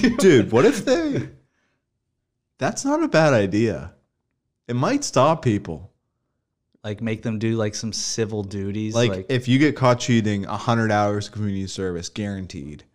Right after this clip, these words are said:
Speaker 1: Right, but then, I mean, people that cheat, like, they'll find something, you know? They'll find a way.
Speaker 2: But why don't, like, I don't get why you don't just be like, "Yo, let's be done."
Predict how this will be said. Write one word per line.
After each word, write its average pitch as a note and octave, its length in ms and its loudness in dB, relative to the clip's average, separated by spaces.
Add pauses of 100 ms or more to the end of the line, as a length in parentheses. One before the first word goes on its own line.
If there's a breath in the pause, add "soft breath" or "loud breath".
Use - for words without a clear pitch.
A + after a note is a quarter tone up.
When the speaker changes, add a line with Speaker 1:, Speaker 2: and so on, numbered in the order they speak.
(100)
Speaker 1:
Right, G2 320 -12
but G#2+ 160 -12
then, A#2 420 -6
I B2 80 -10
mean, B2+ 160 -2
people E3 380 -2
that G2+ 180 -6
cheat, G2 340 -8
like, G2+ 220 -10
they'll G#2 140 -8
find F2+ 340 -16
something, - 600 -18 (500)
you F#2+ 80 -20 (100)
know? B2+ 100 -20 (300)
They'll A2+ 120 -8
find F2+ 340 -10
a - 60 -16
way. G1+ 360 -16
Speaker 2:
But A#2 140 -10
why A#2+ 100 -6
don't, B2+ 220 -8 (100)
like, - 240 -20 (200)
I B2 80 -10
don't C#3 160 -10
get C3 200 -14
why A2+ 120 -14
you G2 140 -20
don't G2 180 -20
just F2 200 -20
be F#2 100 -20
like, F#2 280 -20
"Yo, G2 120 -20 (1500)
let's G2+ 160 -14
be F2 100 -12
done." D2+ 380 -14